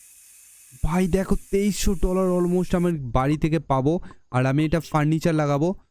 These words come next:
তাহলে ভাই আরও টাকা পাবো আমি এখান থেকে। ওকে, তো ভাই আমাকে ফার্নিচার লাগাতে হবে, চলো। অলরাইট, আমার গাড়ি ভাই, আমাকে গাড়ি নিয়ে আসতে হবে,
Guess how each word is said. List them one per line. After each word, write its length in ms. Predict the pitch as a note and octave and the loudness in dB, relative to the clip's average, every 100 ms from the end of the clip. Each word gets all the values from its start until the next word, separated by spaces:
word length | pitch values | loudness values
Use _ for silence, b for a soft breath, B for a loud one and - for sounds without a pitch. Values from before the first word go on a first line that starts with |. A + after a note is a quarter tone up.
| - - | -20 -4
তাহলে 180 | C3 C3+ | -2 0
ভাই 160 | D3 - | 0 -2
আরও 280 | C#3+ D#3 D#3+ | -4 -2 0
টাকা 220 | E3 D3 | 0 0
পাবো 280 | C#3 C3+ C3 | 0 0 0
আমি 140 | B2+ | 0
এখান 200 | B2 A#2+ | 0 0
থেকে। 240 | A2+ A2 G#2 - _ _ _ - - - | -2 -4 -8 -10 _ _ _ -20 -20 -8
ওকে, 480 | B2 B2+ - - C3 | -4 -4 -4 -2 -2
তো 120 | C3+ | 0
ভাই 180 | B2+ C3 | 0 0
আমাকে 240 | C3 C3 C#3 | 0 -2 -4
ফার্নিচার 480 | - C3 C#3 C#3 | -2 -2 0 0
লাগাতে 300 | C3+ C3+ C3 | 0 0 0
হবে, 140 | C3 B2+ | 0 0
চলো। 280 | B2+ B2 E3 - - _ _ _ _ _ - - - _ _ _ _ _ _ _ _ _ - | 0 -2 -2 -8 -20 _ _ _ _ _ -20 -20 -20 _ _ _ _ _ _ _ _ _ -8
অলরাইট, 720 | A#2 A#2 A#2+ A#2 A#2 A#2 A#2+ | -2 0 0 0 0 0 0
আমার 160 | A#2+ | -2
গাড়ি 300 | A#2+ B2 B2 | -2 -2 0
ভাই, 160 | C3+ C#3+ | 0 0
আমাকে 240 | D3 D3+ | 0 -2
গাড়ি 260 | C#3 C3+ D3 | 0 0 0
নিয়ে 160 | D#3 | 0
আসতে 240 | D3 C3+ - | 0 -2 -2
হবে, 180 | C#3 | -2